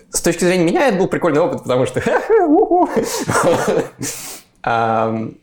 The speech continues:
но с точки зрения бизнеса, наверное, странная штука была.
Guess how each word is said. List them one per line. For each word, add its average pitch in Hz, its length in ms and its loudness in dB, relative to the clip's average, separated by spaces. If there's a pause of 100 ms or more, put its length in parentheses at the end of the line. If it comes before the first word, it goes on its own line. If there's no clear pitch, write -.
(160)
но 151 180 0
с 151 40 -6
точки 147 200 -4
зрения 135 180 0
бизнеса, 120 440 -2
наверное, 117 280 -2
странная 95 360 -6
штука - 260 -14
была. - 240 -4